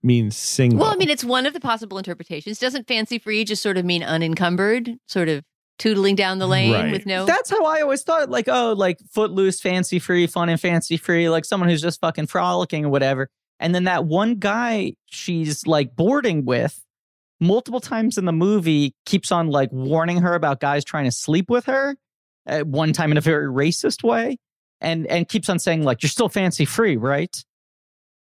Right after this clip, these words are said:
Speaker 3: Like, he says it in this very serious tone, like, "You're still fancy free, right?"
Speaker 2: Interesting. That almost makes it sound like it's,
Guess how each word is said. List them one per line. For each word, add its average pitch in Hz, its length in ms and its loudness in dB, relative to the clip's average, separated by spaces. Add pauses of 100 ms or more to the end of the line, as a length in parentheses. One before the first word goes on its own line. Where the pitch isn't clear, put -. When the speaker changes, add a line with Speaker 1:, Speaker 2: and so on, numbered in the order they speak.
(180)
Speaker 3:
Like, 190 120 0
he 220 100 0
says 294 260 0
it 233 80 2
in 175 60 -2
this 170 140 0
very 175 340 2
serious 170 560 2
tone, 131 180 -2
like, 117 180 -2
"You're 254 120 2
still - 180 -2
fancy 135 400 0
free, 104 400 -4
right?" 151 320 0 (400)
Speaker 2:
Interesting. 175 640 -2
That 226 140 0
almost 359 220 -4
makes 277 200 -6
it 226 80 -18
sound 214 240 -6
like 202 180 -4
it's, - 260 -12